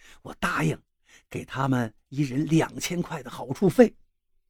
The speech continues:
咱们可说好了啊，这笔钱不能让我一个人出，咱们仨得均摊。”此话一出，弟弟妹妹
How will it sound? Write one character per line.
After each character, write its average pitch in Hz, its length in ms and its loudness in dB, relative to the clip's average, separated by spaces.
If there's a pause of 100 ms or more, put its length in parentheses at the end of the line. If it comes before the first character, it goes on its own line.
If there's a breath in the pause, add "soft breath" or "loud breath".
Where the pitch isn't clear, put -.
(480)
咱 - 160 -6
们 131 80 0
可 101 120 -6
说 117 160 0
好 - 200 -6
了 104 80 -8
啊， - 160 -12 (580)
这 160 120 6
笔 135 140 6
钱 139 280 2 (380)
不 110 80 -4
能 123 120 0
让 120 180 2
我 117 100 -2
一 110 100 -2
个 120 100 2
人 107 160 -4
出， 127 220 -4 (460 soft breath)
咱 104 180 0
们 127 100 2
仨 - 200 -2
得 120 80 -2
均 160 200 8
摊。” - 220 0 (1800)
此 208 280 10
话 226 300 10
一 196 160 6
出， 254 320 4 (420)
弟 202 240 10
弟 180 120 10
妹 190 220 8
妹 156 240 6